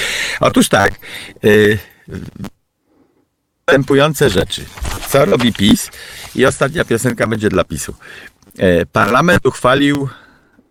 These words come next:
e, że w ruchu drogowym będzie korytarz życia, jazda na suwak i wejdzie za dwadzieścia jeden dni. To mnie ucieszyło. E, funkcjonuje za granicą i tam mandat, można pięćset złotych dostać. To, to robi pis. E, czyli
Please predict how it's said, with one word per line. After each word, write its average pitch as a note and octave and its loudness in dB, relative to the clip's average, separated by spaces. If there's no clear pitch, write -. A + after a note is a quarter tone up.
e, F#2+ 0
że G2+ 2
w G2 -6
ruchu B2+ 2
drogowym A2+ 2
będzie G#2+ 0
korytarz G#2+ 0
życia, A2+ 0
jazda G2 2
na F2+ 2
suwak A#2 0
i F#2+ -6
wejdzie G#2 2
za G#2+ 2
dwadzieścia G2+ 0
jeden G#2 2
dni. G2 2
To E2+ 0
mnie D#2+ -2
ucieszyło. A2+ 0
E, F#2+ 2
funkcjonuje B2 2
za G2+ 0
granicą C#3 2
i B2 -2
tam F2+ 0
mandat, A2 0
można G2 0
pięćset G2+ -2
złotych E2 0
dostać. - -10
To, G2 0
to A#2+ 4
robi G2 0
pis. D3 -4
E, - 2
czyli - 4